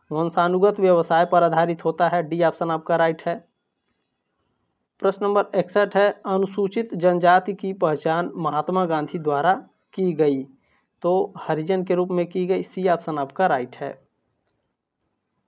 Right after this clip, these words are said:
प्रश्न नंबर बासठ है आपका, किस आत्महत्या के अंतर, अंदर सामूहिक क्रियाकलाप का अभाव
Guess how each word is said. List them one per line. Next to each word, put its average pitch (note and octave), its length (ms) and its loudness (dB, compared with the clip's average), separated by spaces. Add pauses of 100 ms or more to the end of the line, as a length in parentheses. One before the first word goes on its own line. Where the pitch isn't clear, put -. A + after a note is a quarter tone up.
(800)
प्रश्न G3+ 260 0
नंबर G3+ 180 0
बासठ F3 400 0
है G3 60 2
आपका, G3 240 0
किस A3+ 460 -6
आत्महत्या F3 600 -2
के F#3+ 220 0
अंतर, E3 800 -2
अंदर E3+ 360 0
सामूहिक F3+ 840 -2
क्रियाकलाप E3 800 0
का D3+ 140 0
अभाव D#3 480 -2